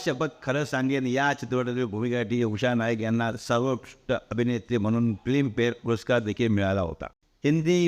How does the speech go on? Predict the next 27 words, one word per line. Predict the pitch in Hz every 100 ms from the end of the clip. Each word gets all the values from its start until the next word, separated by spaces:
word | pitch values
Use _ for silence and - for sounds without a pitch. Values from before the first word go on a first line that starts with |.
| 127
भोजपुरी, | 135 143 131 147 147 147
ओडिया, | 135 135 135 139 139
कन्नड | 135 127 123 131 127
अशा | 120 123 156 139
विविध | 127 131 151 139
भाषिक | 104 113 123 143 117
चित्रपटही | 117 120 120 123 123 123
त्यांनी | 117 110 117
काम | 104 101 98
केले. | 92 87 - _ -
शिवाय | 135 135 131
काही | - 120 127
चित्रपटासाठी | 117 117 120 107 120
नृत्य | 110 117 - 113
दिशिका | 107 107 113 120 113
म्हणून | 98 113 110
त्यांनी | 101 _ _ - 113 120
काम | - 107 110
केले | 110 104
आहे. | 87 78 71 _ _ _ -
काल | 127 151 156
रात्री | 135 139
बारा | 120 120 131
वाजता | 131 123 131
या | 117 131 135
चित्रपटासाठी | 120 113 117 117
त्यांना | 117 110 110 113